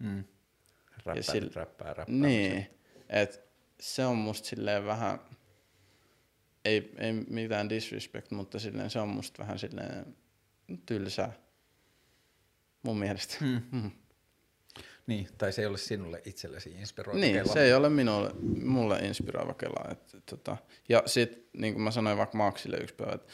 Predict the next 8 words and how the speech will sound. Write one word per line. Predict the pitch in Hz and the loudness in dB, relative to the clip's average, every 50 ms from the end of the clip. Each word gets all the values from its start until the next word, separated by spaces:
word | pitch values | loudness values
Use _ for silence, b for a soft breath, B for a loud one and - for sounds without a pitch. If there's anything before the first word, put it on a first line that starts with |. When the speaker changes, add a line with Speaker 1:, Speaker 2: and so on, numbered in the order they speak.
| B B B B B | B B B B B
Speaker 2:
mun | B 107 107 | B -4 2
kauhukuva | - 117 110 107 101 98 104 92 - 98 101 101 98 | 8 10 12 12 10 10 6 2 0 2 2 4 4
on | 92 98 | 4 4
se, | 98 101 92 92 | 6 8 8 8
että | 90 - - 107 | 8 4 2 -4
mä | 101 98 98 | -4 -2 0
toistaisin | - 101 98 95 - - - - 92 85 82 - 98 95 98 | 2 4 6 6 6 4 2 0 0 0 0 -2 -4 -4 -4
itseäni. | 104 - - - - - 107 - 139 139 | -6 -6 -6 -6 -6 -4 -4 -4 -6 -8